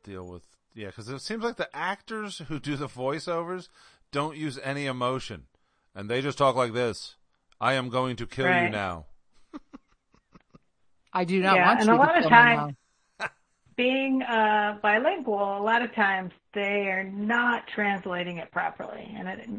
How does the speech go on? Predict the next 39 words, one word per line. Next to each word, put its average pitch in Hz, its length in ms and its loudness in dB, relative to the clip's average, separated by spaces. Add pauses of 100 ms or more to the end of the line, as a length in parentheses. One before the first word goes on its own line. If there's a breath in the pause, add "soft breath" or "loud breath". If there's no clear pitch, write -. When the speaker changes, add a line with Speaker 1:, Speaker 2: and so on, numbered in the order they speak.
(120)
Speaker 2:
it 202 140 -4
angers 180 600 -4
me. 185 280 -16 (120)
Like, 180 160 -8
Speaker 3:
Oh. 165 120 -2
Speaker 2:
no, 247 220 4
you're 202 280 0
losing 220 400 4
the 196 120 0
whole 233 640 0 (340)
emotion 214 560 2
behind 160 440 -2
that 156 240 0
by 160 120 2
just 165 280 -6
saying 170 240 -2
these 175 200 -2
words 160 280 -2
instead 165 320 -4
of 170 100 -4
those, 170 380 -2
you 175 100 -8
know? 185 260 -6 (880)
But, - 280 -4 (360)
um, 185 380 2
yeah, 247 220 8
you're 226 200 2
right. 262 300 2
Jimmy 254 320 0
hasn't 247 500 0 (300)
been 262 160 2
here 190 240 -2
in 165 80 -6
a 160 60 -8
while. 160 360 -4
What's 220 220 -2
up, 247 180 2
Jimmy? 202 380 -4 (300)
Speaker 1:
Jimmy, 113 420 -6